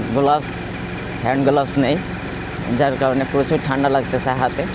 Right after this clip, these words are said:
তবে আমার গায়ে কিন্তু একটা জ্যাকেট আছে, আপনারা দেখতেই পাচ্ছেন, একটা কালারফুল একটা জ্যাকেট আছে। So, কালারফুল জ্যাকেট থাকলে হবে না, আহ,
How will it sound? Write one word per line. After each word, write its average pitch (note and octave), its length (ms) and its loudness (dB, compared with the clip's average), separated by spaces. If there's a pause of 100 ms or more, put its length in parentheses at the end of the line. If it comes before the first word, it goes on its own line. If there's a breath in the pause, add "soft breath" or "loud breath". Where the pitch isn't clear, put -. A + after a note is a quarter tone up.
(180)
তবে F3 240 4
আমার D#3+ 300 2
গায়ে C#3 240 4
কিন্তু C#3 360 4
একটা C3+ 240 4
জ্যাকেট A#2+ 400 2
আছে, B2 300 2
আপনারা A#2+ 280 4
দেখতেই B2 400 2
পাচ্ছেন, A2 580 -2
একটা A2+ 260 0
কালারফুল B2 500 2
একটা A2 220 0
জ্যাকেট G#2 340 2 (1000)
আছে। A2+ 300 -2 (760)
So, B2 60 2 (1000)
কালারফুল C#3+ 640 2
জ্যাকেট C#3+ 380 4
থাকলে E3+ 260 4
হবে C#3+ 260 2
না, D#3 120 4
আহ, F3+ 160 2